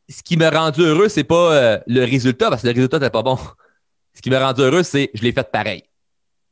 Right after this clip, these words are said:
Je me valorise sur l'action. Je l'ai fait pareil. C'est pas grave si le résultat est pas bon. Parce que si je commence à juste me valoriser sur les résultats, mais je vais avoir peur de prendre action pour pas avoir, par crainte de, de, d'avoir un mauvais résultat. Puis ça, c'est une des plus grandes erreurs que tout le monde font.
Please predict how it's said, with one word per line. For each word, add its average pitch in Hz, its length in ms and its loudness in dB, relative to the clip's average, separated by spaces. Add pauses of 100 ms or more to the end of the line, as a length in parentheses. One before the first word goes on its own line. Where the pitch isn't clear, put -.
(200)
Je - 80 -20
me 95 60 -2
valorise 120 320 0
sur 104 120 -4
l'action. 107 380 -6 (840)
Je 101 60 -18
l'ai 123 140 0
fait 151 160 -2
pareil. 131 260 -2
C'est 107 100 -12
pas 135 120 -2
grave 147 180 -2
si - 160 -14
le 117 80 -4
résultat 110 300 -2
est 113 40 -2
pas 107 120 -2
bon. 98 180 -8 (640)
Parce 107 140 -6
que 135 80 -4
si - 100 -8
je - 60 -10
commence 165 320 -2
à 143 100 2
juste 151 140 -6
me 160 80 -2
valoriser 147 260 2
sur 156 120 -2
les 139 100 -2
résultats, 135 560 0 (260)
mais 101 80 -2
je 101 60 -2
vais 127 40 0
avoir 131 280 0
peur 156 200 2
de 139 60 2
prendre 123 220 -4
action 143 360 -4 (140)
pour - 160 -12
pas 151 160 0
avoir, 139 200 -2 (360)
par 135 180 -6
crainte 160 280 -4
de, 139 100 2 (140)
de, 117 180 -2
d'avoir 123 320 0
un 123 60 -2
mauvais 120 200 0
résultat. 104 420 -4 (480)
Puis 127 120 -6
ça, - 0 -
c'est 117 240 -4
une 131 220 0
des 110 100 -2
plus 110 160 -2
grandes 113 240 -2
erreurs 107 320 0
que - 80 -12 (260)
tout 139 180 2
le 113 60 -2
monde 92 220 -4
font. - 240 -16